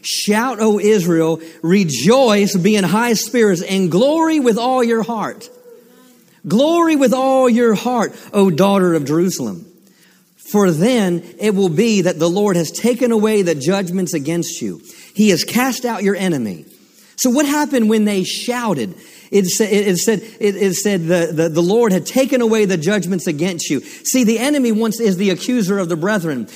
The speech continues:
The enemy will bring accusations against you. The enemy will bring judgments against you. But I'm telling you, he says, when you shout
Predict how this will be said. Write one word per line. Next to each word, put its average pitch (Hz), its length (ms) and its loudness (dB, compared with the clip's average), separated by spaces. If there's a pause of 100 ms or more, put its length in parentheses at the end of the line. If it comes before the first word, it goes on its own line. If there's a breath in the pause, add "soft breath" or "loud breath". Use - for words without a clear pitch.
(120 loud breath)
The 220 200 4
enemy 269 280 2
will 220 140 2
bring 220 260 0
accusations 214 760 -2
against 165 360 -2
you. 202 80 0
The 202 140 0
enemy 247 500 0 (180 loud breath)
will 208 120 2
bring 202 260 2
judgments 190 520 -2
against 156 420 -4
you. 123 300 -2 (960 loud breath)
But 151 120 2
I'm 196 100 0
telling 240 160 0
you, 214 60 0
he - 20 -4
says, 175 140 0
when 208 180 0
you 190 160 0
shout - 600 -8